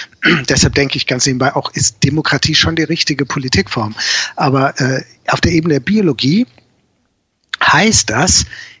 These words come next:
wir haben nun mal Gene geerbt. Wir haben unsere dreiundzwanzigtausend Gene, wir haben sie zweimal, einmal vom Vater, einmal von der Mutter und wir können die nicht ändern.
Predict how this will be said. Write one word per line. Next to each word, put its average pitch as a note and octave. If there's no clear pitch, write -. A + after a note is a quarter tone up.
wir B2+
haben F#3+
nun F3
mal D#3+
Gene D3
geerbt. -
Wir A#2+
haben F3+
unsere D3
dreiundzwanzigtausend C3+
Gene, G3+
wir B2
haben C3
sie A#2
zweimal, F3
einmal B2+
vom A2+
Vater, F3
einmal B2+
von -
der G#2+
Mutter A3
und -
wir D#3
können G3+
die F3+
nicht -
ändern. D3